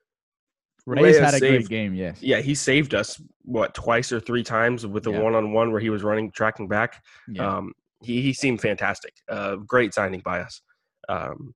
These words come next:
Speaker 2: and Figal was, you know, not as dominant as he was against L A F C, but still showed absolute class.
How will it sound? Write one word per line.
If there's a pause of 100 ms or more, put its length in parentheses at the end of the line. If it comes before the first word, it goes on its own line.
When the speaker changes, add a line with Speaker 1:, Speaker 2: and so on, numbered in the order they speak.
(120)
Speaker 2:
and
Figal
was, (200)
you
know,
not
as
dominant
as
he
was
against
L
A
F
C,
but (320)
still
showed
absolute
class.